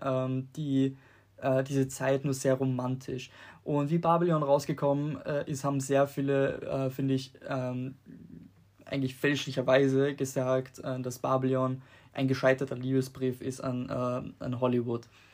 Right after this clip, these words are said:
Und dass es quasi ein schlechteres, ähm, Once Upon a Time in Hollywood ist.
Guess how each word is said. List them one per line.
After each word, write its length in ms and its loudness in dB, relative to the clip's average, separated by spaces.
Und 180 -2
dass 140 0
es 120 -2
quasi 240 2
ein 180 -4
schlechteres, 840 0
ähm, 540 0
Once 180 2
Upon 220 -2
a 20 -8
Time 240 -2
in 80 -4
Hollywood 400 0
ist. 240 -12